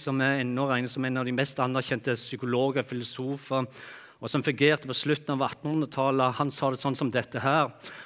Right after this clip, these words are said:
at det beste du kan gjøre med livet ditt, det beste du kan gjøre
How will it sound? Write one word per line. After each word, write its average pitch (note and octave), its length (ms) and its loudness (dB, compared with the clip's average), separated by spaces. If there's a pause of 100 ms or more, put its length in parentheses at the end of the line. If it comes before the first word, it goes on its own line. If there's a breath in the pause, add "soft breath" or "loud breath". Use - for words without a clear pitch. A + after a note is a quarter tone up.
at B2 120 -2
det C#3 100 2 (120)
beste - 420 4
du F3+ 80 2
kan E3+ 200 2
gjøre D#3+ 400 6 (280 loud breath)
med C3+ 120 6
livet D#3+ 400 8
ditt, A#2+ 340 0 (140)
det C3+ 80 4 (280)
beste - 480 4
du G#3+ 80 4
kan G3+ 140 4
gjøre F3+ 380 6